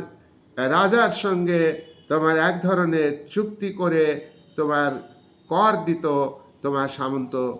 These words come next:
প্রভুরা, খুব অল্প পরিমাণ কর দিত। তৃতীয় সম্প্রদায়ের মানুষ, তারা সামাজিক মর্যাদা পাবে না, অথচ তারাই কর বহন করবে।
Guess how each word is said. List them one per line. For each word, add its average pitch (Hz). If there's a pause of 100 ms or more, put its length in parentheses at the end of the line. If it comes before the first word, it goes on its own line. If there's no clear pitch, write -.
(140)
প্রভুরা, 131 (280)
খুব 208
অল্প 175
পরিমাণ 131
কর 120 (120)
দিত। 117 (1800)
তৃতীয় 294
সম্প্রদায়ের 180
মানুষ, 98 (1000)
তারা 233
সামাজিক 240
মর্যাদা 202
পাবে 143
না, 117
অথচ 156
তারাই 127 (120)
কর 113 (200)
বহন 95
করবে। -